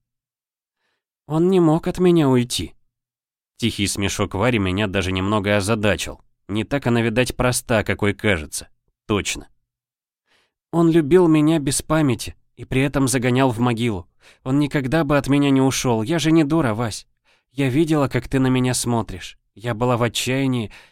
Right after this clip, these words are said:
и ты меня пожалел. Ты с ним поговорил, а потом муж ночью поднялся и куда-то ушёл. И больше его никто не видел.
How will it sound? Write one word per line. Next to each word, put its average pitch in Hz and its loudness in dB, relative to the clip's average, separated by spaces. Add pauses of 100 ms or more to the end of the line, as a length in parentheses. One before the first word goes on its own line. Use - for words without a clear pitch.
и 104 -14
ты 139 -4
меня 127 2
пожалел. 104 -2 (520)
Ты 139 -2
с 139 -2
ним 147 2
поговорил, 143 2
а 127 0
потом 143 0
муж 151 2
ночью 135 0
поднялся 135 -2
и 120 0
куда-то 139 -2
ушёл. 110 -4 (480)
И 110 -10
больше 139 -2
его 131 0
никто 127 -2
не 135 2
видел. 92 -4